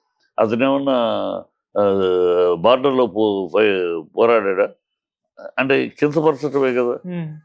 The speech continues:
Speaker 1: బ-, అలాంటి మీరు, మీరు దేంట్లో పోరాడారని మీరు సీఎం? మీరైనా ప్రజా సమస్యలకు పోరాడి,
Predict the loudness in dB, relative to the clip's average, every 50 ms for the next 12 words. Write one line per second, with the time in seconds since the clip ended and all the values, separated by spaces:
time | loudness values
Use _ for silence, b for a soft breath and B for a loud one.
0 | _ _ -4 0 2 4 4 4 2 2 0 0 0 0 0 2 2 2 2 0
1 | 0 -2 -4 -4 -4 -4 0 0 2 2 2 2 2 0 0 0 0 0 0 2
2 | 2 0 -2 0 0 -2 0 2 2 2 2 2 2 2 2 2 0 -4 -6 -6
3 | -4 -2 -2 -2 -4 -4 -2 -2 -2 -2 -4 -10 -14 -18 -20 _ _ _ _ _
4 | _ b b b b b _ -2 0 0 2 2 2 0 0 0 0 0 0 0
5 | 2 0 0 0 -2 -4 -2 -4 -4 -4 0 0 2 4 4 2 2 0 -2 -6